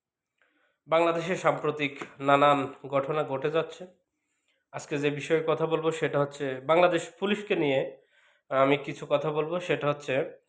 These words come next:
পুলিশ একটি বিশাল বাহিনী এবং বাংলাদেশের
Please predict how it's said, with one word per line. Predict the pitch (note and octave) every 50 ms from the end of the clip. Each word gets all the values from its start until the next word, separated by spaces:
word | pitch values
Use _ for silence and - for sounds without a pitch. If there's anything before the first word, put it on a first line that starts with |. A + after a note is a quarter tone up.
| _ _ -
পুলিশ | G3+ G3+ G3+ G#3 G#3
একটি | F3+ - - F3+
বিশাল | D#3 D3 C#3+ - E3+ D#3+ D3+
বাহিনী | D3 C#3+ C3+ C3+ E3+ F#3+ A3+ - - _ _ _ _ _ _ _ _ _ _ -
এবং | C#3+ C#3+ C#3+ C#3 C3+
বাংলাদেশের | C#3+ C#3+ C#3 C#3+ C#3 C#3+ - - D3+